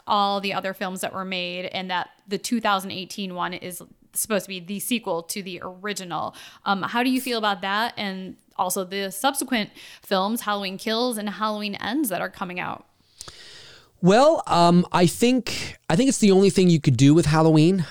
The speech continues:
Speaker 2: I mean, Halloween has been done to death, and although a lot of people like to see it as a choose your own adventure, I mean, really at the end of the day, it was incompetence that got us here. <laughs>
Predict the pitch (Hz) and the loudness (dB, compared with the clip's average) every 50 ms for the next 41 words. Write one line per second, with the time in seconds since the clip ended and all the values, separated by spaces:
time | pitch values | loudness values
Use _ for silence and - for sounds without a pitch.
0 | - - 127 123 127 127 117 104 120 123 135 131 131 131 127 120 120 120 101 107 | -2 2 4 6 6 6 6 6 4 6 6 6 6 6 6 6 4 4 4 4
1 | 120 110 107 95 110 104 110 117 117 117 113 104 113 107 92 101 101 110 135 143 | 4 4 6 4 4 6 6 6 6 6 4 4 2 4 4 6 6 6 4 2
2 | - - - 110 - - 98 98 101 98 98 98 98 95 85 98 104 101 101 110 | 0 -4 -6 -6 -4 0 2 4 4 4 4 4 2 0 0 0 2 4 6 6
3 | 113 110 110 110 104 101 101 104 104 110 107 107 - 117 104 107 101 101 101 104 | 6 8 6 6 4 4 4 4 6 6 4 4 2 2 4 4 4 6 6 4
4 | 92 - - 107 101 95 - - - 135 127 127 120 120 117 110 117 - - 123 | 4 2 2 2 4 4 2 2 2 4 6 6 6 6 4 4 2 2 2 2
5 | 120 113 104 117 113 113 113 113 95 104 110 113 113 - - 143 120 110 104 98 | 2 4 4 4 4 4 4 4 4 4 4 4 2 2 2 4 4 4 4 4
6 | 92 95 117 117 117 107 90 104 104 101 98 95 85 92 85 101 95 101 107 104 | 4 4 6 6 6 4 4 4 4 4 4 2 0 0 0 2 4 4 6 4
7 | 104 90 98 82 101 101 90 95 90 85 - 110 104 101 - 110 110 113 113 - | 4 2 2 2 2 2 2 2 0 0 2 2 2 4 2 2 2 2 0 -2
8 | - 101 92 - 98 95 98 98 104 - - 117 120 143 180 175 - 127 | -2 -4 -4 0 2 2 2 2 2 0 0 0 0 0 0 -2 -2 -2